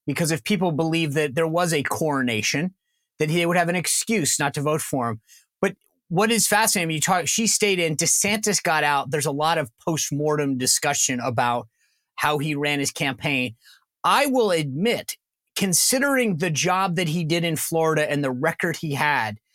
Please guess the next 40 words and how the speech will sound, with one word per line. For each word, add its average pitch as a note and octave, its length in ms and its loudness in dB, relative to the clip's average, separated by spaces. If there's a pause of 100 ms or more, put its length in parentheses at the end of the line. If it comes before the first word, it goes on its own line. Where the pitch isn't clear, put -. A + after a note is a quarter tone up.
(560)
the D#3 120 0
campaign A3+ 640 2
that G#3+ 160 2
he G#3 180 0
ran F3 360 0
did D#3 200 0
not F#3 240 0
match E3+ 380 0
the D3 100 0
record D#3 600 -2
that D#3 100 0
he D3 80 -2
had C#3 240 0
as B2 120 -4
governor. C3+ 400 0
And C3 140 0
there C#3+ 100 2
was C#3+ 180 0
this C#3+ 200 -2
disconnect D#3+ 720 0 (380)
between D#3 320 0
presenting F3+ 380 2
a G3+ 60 0
guy F3 200 2
that D3+ 120 -2
actually F3+ 420 0
got D3+ 380 0
a D#3+ 60 0
lot D3+ 360 0
done, A#2 420 0 (520)
uh, C3 180 2
stood - 340 0
up F#3 140 0
to D#3+ 80 -2
corporations, D3 920 0
was B2 200 -4
great D#3 320 -2
during D3 260 0
covid, C3 500 0 (720)
and F3 300 0